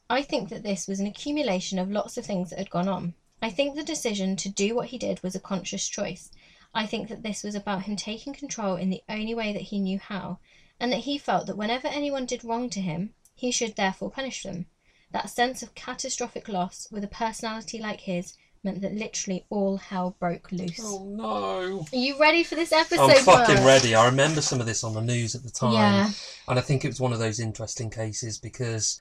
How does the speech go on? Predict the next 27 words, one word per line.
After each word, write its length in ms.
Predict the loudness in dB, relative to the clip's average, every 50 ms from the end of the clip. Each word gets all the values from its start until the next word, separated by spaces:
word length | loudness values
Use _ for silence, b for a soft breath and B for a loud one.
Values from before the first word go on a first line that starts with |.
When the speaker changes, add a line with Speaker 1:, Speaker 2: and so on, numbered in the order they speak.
| _ _
Speaker 2:
it 140 | -8 -4 -2
was 100 | 2 2
almost 380 | 4 4 4 2 0 0 -2
covered 320 | -4 -6 -4 -4 -2 -2 0
live 540 | 0 2 2 2 2 0 0 -2 -4 0
Speaker 1:
Mm-hmm. 420 | 2 2 2 2 0 -2 -4 -2 -4
Speaker 2:
at 80 | -4 -4
the 80 | -4
time. 440 | -4 0 2 2 4 4 4 2 2
So 160 | 2 2 2 4
you 200 | 4 4 0 0
could 120 | 0 0
Speaker 1:
Exactly. 200 | 0 2 2 2
Speaker 2:
see 40 | 2
the 120 | 2 2
events 340 | 2 2 2 0 0 -2 -2
unfolding 720 | -4 -4 -2 -2 -2 0 0 0 -2 -4 -4 -4 -4 -2 -2
Speaker 1:
Mm-hmm. 100 | 0 0
Speaker 2:
and 200 | 0 -2 -4 -6 -4 -2
there 80 | 0
was 120 | 0 2 0
this 320 | 2 2 2 0 0 -2 -2
impending 720 | -2 -2 -2 -4 -4 -2 -2 0 0 0 -2 -2 -4 -4 -4
doom 400 | -4 -4 -2 -2 -2 -2 -4 -6
because 340 | -8 -10 -10 -8 -8 -8
you 60 | -8 -8
thought, 460 | -8 -8 -6 -4 -4 -4 -6 -8